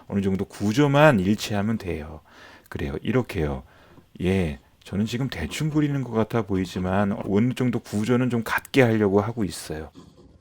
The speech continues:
아유, 선이 열 개인데 뭐 다섯 개만 그리면 어떻습니까? 아무 상관없습니다.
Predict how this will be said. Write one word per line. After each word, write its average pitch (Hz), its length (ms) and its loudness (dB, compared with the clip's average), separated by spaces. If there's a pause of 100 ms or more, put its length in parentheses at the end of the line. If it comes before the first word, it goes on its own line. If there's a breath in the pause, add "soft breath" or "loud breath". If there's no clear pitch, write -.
아유, 78 280 -6
선이 151 420 0
열 92 160 4
개인데 110 500 2
뭐 90 160 -4
다섯 - 320 -4
개만 123 260 2
그리면 107 520 2
어떻습니까? 101 920 -6
아무 82 320 -6
상관없습니다. 110 840 -6